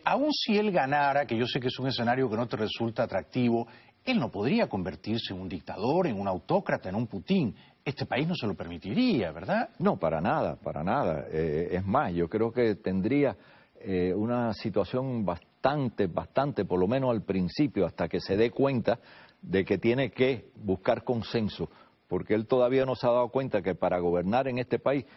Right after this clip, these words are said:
Speaker 2: tú tienes que tener un consenso de las diferentes ramas del poder.
Speaker 1: Mm.
Speaker 2: Hasta ahora él insulta a cualquiera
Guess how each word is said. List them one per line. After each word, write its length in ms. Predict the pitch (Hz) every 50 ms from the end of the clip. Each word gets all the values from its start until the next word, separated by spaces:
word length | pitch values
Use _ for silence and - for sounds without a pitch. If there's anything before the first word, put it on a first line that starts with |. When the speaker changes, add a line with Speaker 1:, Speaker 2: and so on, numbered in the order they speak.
| - _ _
Speaker 2:
tú 140 | - 107 101
tienes 260 | - 117 120 123 113
que 120 | - 117
tener 300 | 101 107 107 117 117 120
un 140 | 120 117 110
consenso 680 | - - 101 101 92 - - 131 135 120 - - 98 90
de 80 | 92
las 100 | 92 87
diferentes 560 | 87 90 82 - - 98 107 113 107 - 113
ramas 320 | - 107 110 117 113 98 92
del 160 | 104 90 87
poder. 380 | 71 - 85 82 82 76 - - -
Speaker 1:
Mm. 120 | 104 117 107 - -
Speaker 2:
Hasta 300 | - - 87 87 - -
ahora 220 | 90 107 131 143 143
él 60 | 139
insulta 420 | 135 120 104 - 143 143 123 - 135
a 20 |
cualquiera 540 | 110 117 113 104 101 - 147 147 143 117 92